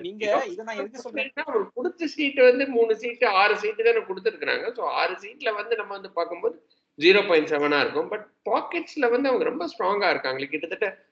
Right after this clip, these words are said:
Speaker 2: முப்பது பர்சன்டேஜ் வரைக்கும் வாங்குவாங்க அந்த பாக்கெட்ஸ்ல அப்படின்ற மாதிரி. அது கிட்டத்தட்ட ஐம்பத்தெட்டு தொகுதிகள் இருக்கு அப்படின்ற மாதிரி அவர் சொன்னாரு வட தமிழகத்துல.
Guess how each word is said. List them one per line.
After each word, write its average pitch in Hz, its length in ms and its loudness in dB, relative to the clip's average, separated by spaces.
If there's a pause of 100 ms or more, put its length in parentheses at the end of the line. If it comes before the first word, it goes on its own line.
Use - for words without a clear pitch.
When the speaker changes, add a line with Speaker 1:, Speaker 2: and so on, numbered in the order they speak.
(100)
Speaker 2:
முப்பது 147 340 4
பர்சன்டேஜ் 214 400 4
வரைக்கும் 190 320 0
வாங்குவாங்க 156 760 4 (440)
அந்த 139 300 0
பாக்கெட்ஸ்ல 151 720 -2 (240)
அப்படின்ற 143 400 0
மாதிரி. 113 180 0
அது 123 240 0
கிட்டத்தட்ட 160 400 -2
ஐம்பத்தெட்டு 175 560 -2
தொகுதிகள் 196 400 2
இருக்கு 156 260 0
அப்படின்ற 147 300 0
மாதிரி 160 220 0
அவர் 127 140 -4
சொன்னாரு 123 380 -6
வட 123 160 -4
தமிழகத்துல. 113 580 -6